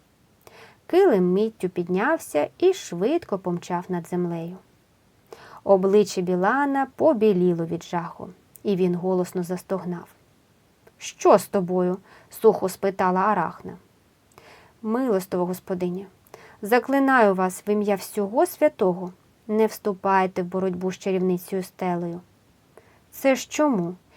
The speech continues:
Ти гадаєш, вона сильніша від мене?" "Я не сумніваюся у вашій силі, повелителько,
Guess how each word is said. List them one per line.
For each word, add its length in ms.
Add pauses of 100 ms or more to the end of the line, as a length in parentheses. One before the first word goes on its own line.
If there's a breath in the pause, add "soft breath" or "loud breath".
(260 loud breath)
Ти 220
гадаєш, 580
вона 320
сильніша 560
від 160
мене?" 420 (920 loud breath)
"Я 240
не 120
сумніваюся 800
у 20
вашій 320
силі, 460 (140)
повелителько, 800